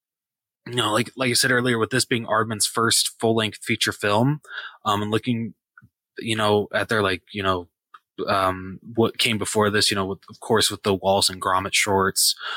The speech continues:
um, Creature Comforts, stuff like that. And honestly, the story that they were able to come up with for, uh, I think this movie's, I think it's not even an hour and a half. It's, like, an hour and twenty something minutes. Um,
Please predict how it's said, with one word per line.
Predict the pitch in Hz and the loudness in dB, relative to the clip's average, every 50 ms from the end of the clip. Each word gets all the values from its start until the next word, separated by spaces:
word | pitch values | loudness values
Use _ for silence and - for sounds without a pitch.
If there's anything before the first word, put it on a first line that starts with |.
| - - - _ - | -10 -14 -18 _ -2
um, | 101 98 98 98 92 92 92 92 - | 0 0 2 2 0 -2 -4 -6 -6
Creature | - - 113 - - 107 | -2 -2 0 0 0 -2
Comforts, | - - 101 98 92 - 107 98 98 - - | 0 0 -2 -2 -2 -2 0 0 2 2 0
stuff | - - 107 95 - | 0 0 -2 -2 0
like | 104 95 - | -2 -2 -2
that. | - 98 98 101 101 92 - - - - - - - - | -2 -4 -2 -2 -2 -4 -6 -10 -16 -16 -14 -16 -16 -6
And | - 120 117 110 113 110 107 107 104 104 104 98 _ _ | -4 -2 0 2 2 0 0 0 -2 -4 -8 -16 _ _
honestly, | - 113 131 135 - - 139 | 0 2 2 2 2 2 2
the | 107 104 | 0 2
story | - - - 135 139 160 165 | 0 2 2 2 2 4 2
that | 147 123 | 2 2
they | - 127 | 2 2
were | 123 120 117 110 - _ - _ | 4 4 2 0 -2 _ -8 _
able | 123 120 110 127 117 | -2 0 2 2 2
to | 107 | 2
come | - - - 117 104 98 | 0 -2 -2 0 2 2
up | 98 95 - - | 0 0 2 2
with | 147 156 160 - - - _ - - - _ _ | 2 2 2 0 -6 -20 _ -20 -20 -20 _ _
for, | - - - 123 113 110 107 104 104 101 101 98 98 | -14 -4 -2 0 2 2 2 2 2 2 0 0 0
uh, | 104 98 98 98 92 | 0 0 2 2 0
I | 87 101 | -2 -2
think | - 151 143 107 | -2 -2 -2 0
this | 107 - - | 0 -2 0
movie's, | 117 113 107 101 90 - - - - _ _ | 0 0 0 0 2 2 0 0 -2 _ _
I | - 92 | -4 -4
think | 90 _ 139 113 95 | -2 _ 0 2 2
it's | 92 87 _ - - | 0 -2 _ -2 0
not | 110 95 98 | 0 0 0
even | 98 95 90 87 87 | 0 -2 -4 -4 -6
an | 87 - | -2 0
hour | 95 95 95 95 90 87 | 2 2 4 4 2 2
and | 82 | 2
a | 78 | 2
half. | - 98 104 101 92 85 | 2 2 2 0 0 -2
It's, | - - 117 | -2 -2 -2
like, | 110 - | -2 -2
an | 90 | 0
hour | 90 87 95 90 85 | 0 2 2 2 0
and | 82 85 | -2 -4
twenty | - - - 92 92 | -6 -8 -8 -6 -4
something | - - 98 92 - 92 85 85 | -2 -4 -4 -6 -12 -16 -16 -14
minutes. | 85 98 101 92 85 _ - - - - - - - - - - - - _ _ | -14 -12 -12 -12 -6 _ -2 -2 -2 -2 -6 -16 -12 -10 -10 -12 -12 -16 _ _
Um, | - 107 101 98 98 98 95 92 92 90 | -2 0 2 2 2 0 -4 -8 -12 -12